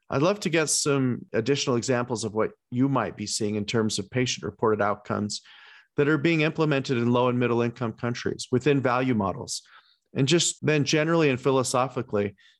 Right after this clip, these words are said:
kind of how you as a physician connect with the concept of patient-reported outcomes.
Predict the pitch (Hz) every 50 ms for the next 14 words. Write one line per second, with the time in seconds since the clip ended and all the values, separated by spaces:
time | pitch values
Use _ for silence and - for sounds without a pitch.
0 | _ - - 156 165 165 147 147 151 143 143 143 156 175 170 139 131 117 - 131
1 | 117 107 131 143 139 - - 120 113 107 - - - 113 120 131 135 - - 123
2 | 113 - - - - - 120 117 123 123 - - 98 92 - 104 101 - - 117
3 | 107 - - 107 104 104 104 - - 110 98 98 98 98 101 95 - - - 82
4 | 65 - - - - - -